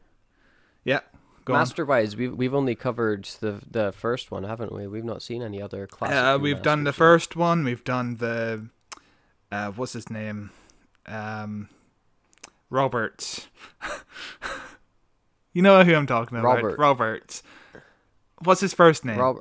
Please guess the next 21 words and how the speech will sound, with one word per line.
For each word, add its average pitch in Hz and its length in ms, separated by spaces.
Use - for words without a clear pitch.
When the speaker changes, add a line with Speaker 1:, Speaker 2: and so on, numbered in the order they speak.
Speaker 2:
oh, 147 140
oh, 156 380
oh, 151 200
Eric 160 380
Roberts. 98 400
Speaker 1:
Yes, 127 140
Speaker 2:
Yeah, 135 160
Speaker 1:
Eric 170 180
Speaker 2:
yeah, - 40
from 151 80
the 143 60
Speaker 1:
Roberts, 139 280
and 147 60
Speaker 2:
movie. 139 120
Speaker 1:
we've 147 40
also 143 220
done 135 240
John 123 380
Sims. 104 480
So, 113 260
three. 131 560